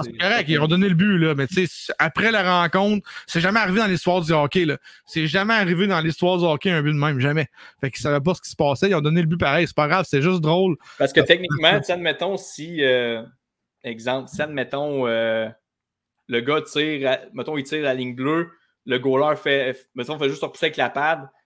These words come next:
Speaker 1: puis que le joueur renvoie à la pointe, puis que ça va dans le net,
Speaker 2: Le
Speaker 1: C'est
Speaker 2: joueur,
Speaker 1: le
Speaker 2: il a
Speaker 1: même
Speaker 2: touché.
Speaker 1: principe.
Speaker 2: Non, parce que le, le, le, le but, c'est que si ton goaler, il touche, puis il y a dévie dans le but de l'autre côté,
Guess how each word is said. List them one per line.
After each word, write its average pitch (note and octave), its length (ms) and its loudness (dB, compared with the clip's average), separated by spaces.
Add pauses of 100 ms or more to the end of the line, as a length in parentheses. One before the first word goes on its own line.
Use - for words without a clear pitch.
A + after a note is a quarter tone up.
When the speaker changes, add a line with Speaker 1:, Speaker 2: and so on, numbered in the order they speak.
(160)
Speaker 1:
puis - 80 -20
que C#3 60 2
le C3+ 60 4
joueur D3+ 260 0
renvoie C#3 260 -2
à C3 160 2
la B2 60 0
pointe, D3 420 -4
puis - 60 -20
que - 60 -14
ça B2 120 -4
va C#3 120 -4
dans C3 120 0
le A#2+ 80 -8
net, C#3+ 260 -4 (520)
Speaker 2:
Le C#3 100 -6
Speaker 1:
C'est C3 80 -2
Speaker 2:
joueur, D3 140 2
Speaker 1:
le D#3 40 2
Speaker 2:
il - 20 2
a C#3 40 0
Speaker 1:
même - 20 -2
Speaker 2:
touché. C#4 180 -4
Speaker 1:
principe. G3 260 -2 (440)
Speaker 2:
Non, F3 260 -2 (300)
parce D3 140 -4
que D#3+ 80 0
le, E3 200 2
le, D#3+ 260 2
le, D#3+ 180 2
le D#3 80 2
but, F#3+ 260 2
c'est - 160 -2
que D#3 260 0
si - 160 -12
ton F#3 200 2
goaler, F#3+ 440 2
il E3 60 2
touche, - 520 -2 (340)
puis D#3 100 -4
il D3+ 40 2
y - 20 2
a D3+ 60 0
dévie F3 420 2
dans F3+ 160 2
le E3 40 2
but D#3+ 120 0
de D#3+ 60 4
l'autre D#3+ 120 -2
côté, E3+ 500 0